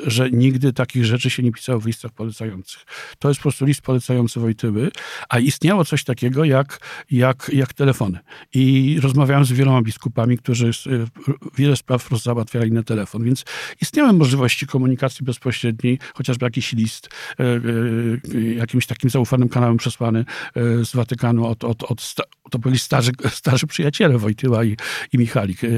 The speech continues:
e, do niego. W każdym razie Michalik się zmienił i nawet wiem, że przyjechał do Tylawy i, i próbował sprawę załagodzić. E,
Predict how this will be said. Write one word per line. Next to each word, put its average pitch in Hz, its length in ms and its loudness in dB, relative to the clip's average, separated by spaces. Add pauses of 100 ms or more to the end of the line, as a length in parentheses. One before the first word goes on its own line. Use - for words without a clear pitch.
(280)
e, 117 220 2
do 127 120 6
niego. 104 240 4
W - 40 -6
każdym 143 220 4
razie 147 160 6
Michalik 156 340 4
się 165 100 2
zmienił 160 400 8
i 135 140 4
nawet 139 320 2 (280)
wiem, 143 260 6
że 135 140 4
przyjechał 131 460 2
do 123 120 2
Tylawy 123 440 2
i, 117 340 0
i 123 240 2 (240)
próbował 123 280 2
sprawę 113 300 -2
załagodzić. 131 720 2 (340)
E, 131 60 2